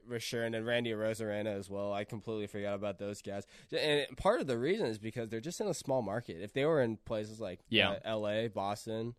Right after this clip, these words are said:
Speaker 2: And,
Speaker 1: New York,
Speaker 2: and I
Speaker 1: people wouldn't
Speaker 2: think
Speaker 1: hear the end of them.
Speaker 2: the fact that they are one of the worst, uh, ballparks in
Speaker 1: Yeah.
Speaker 2: America. Outs-, it's, it's
Speaker 1: Outside
Speaker 2: Tam-,
Speaker 1: of,
Speaker 2: it's
Speaker 1: like, maybe
Speaker 2: Tampa and
Speaker 1: Oakland.
Speaker 2: Oakland. Yeah,
Speaker 1: Yeah.
Speaker 2: those are the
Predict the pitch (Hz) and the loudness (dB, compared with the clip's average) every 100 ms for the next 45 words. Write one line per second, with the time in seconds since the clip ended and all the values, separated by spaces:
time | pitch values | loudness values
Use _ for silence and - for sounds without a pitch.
0 | - - 143 147 110 135 151 147 135 127 | 0 6 8 6 6 8 8 8 6 8
1 | 143 131 127 101 98 123 90 90 - - | 8 6 4 0 0 -2 -2 -8 -4 2
2 | 120 - 127 127 - 123 104 110 110 107 | 4 6 6 4 4 2 6 8 10 8
3 | 104 101 92 - - - - _ 104 107 | 8 4 0 -12 -20 -20 -20 _ -4 2
4 | 117 123 117 110 104 107 107 - - - | 4 6 6 6 6 4 2 -2 -6 -8
5 | - _ _ _ _ _ _ _ - 95 | -12 _ _ _ _ _ _ _ -2 0
6 | 92 90 - 113 110 - - 98 - - | 0 -2 0 2 4 2 0 0 -2 -8
7 | - - _ _ _ _ - 107 101 98 | -10 -14 _ _ _ _ -2 0 2 2
8 | 98 104 90 95 - 104 - - - 107 | 2 0 -2 -4 0 0 2 -4 2 2
9 | - - 101 - - 120 127 143 131 120 | 2 -2 0 0 0 6 10 12 12 6
10 | 107 120 117 143 151 147 143 123 107 113 | 4 4 10 10 12 12 12 10 8 6
11 | - 101 92 95 107 98 98 95 101 95 | 4 0 0 2 2 2 -2 -2 -2 -4